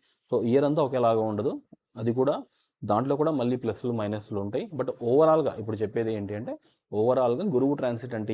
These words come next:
ఏంటి, అది ఎలా ఉంటది, so దేని మీద ఎక్కువగా ఫోకస్ ఉంటది, వాటిని ఎలా అర్థం చేసుకోవాలి అన్నది మనం ఈ బేసిక్ ఈ వీడియోస్‌లో చేస్తాం. So ఫస్ట్ నేను గురువు ట్రాన్సిట్ గురించి చెప్పిన తర్వాత నెక్స్ట్ ప్రతి ఒక్క లగ్నానికి లేదా రాశికి ఏ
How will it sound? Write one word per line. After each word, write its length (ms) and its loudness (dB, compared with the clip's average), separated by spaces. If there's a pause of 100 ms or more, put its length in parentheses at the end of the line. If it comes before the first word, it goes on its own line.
ఏంటి, 340 -4 (140)
అది 160 -6
ఎలా 240 -2
ఉంటది, 380 -6 (480)
so 120 0 (320)
దేని 220 2
మీద 140 2
ఎక్కువగా 300 0
ఫోకస్ 400 -2
ఉంటది, 280 -4 (220)
వాటిని 300 -2
ఎలా 180 2 (380)
అర్థం 240 -2
చేసుకోవాలి 460 -4
అన్నది 300 -4 (480)
మనం 260 -2 (120)
ఈ 120 0
బేసిక్ 440 0
ఈ 140 2
వీడియోస్‌లో 420 0
చేస్తాం. 360 -6 (280)
So 120 -6
ఫస్ట్ 300 -2
నేను 260 2
గురువు 240 0
ట్రాన్సిట్ 300 -2
గురించి 300 -2
చెప్పిన 300 -6
తర్వాత 300 -6 (380)
నెక్స్ట్ 280 -6 (160)
ప్రతి 220 -2
ఒక్క 160 -4
లగ్నానికి 500 0
లేదా 220 0
రాశికి 480 -6 (360)
ఏ 80 -2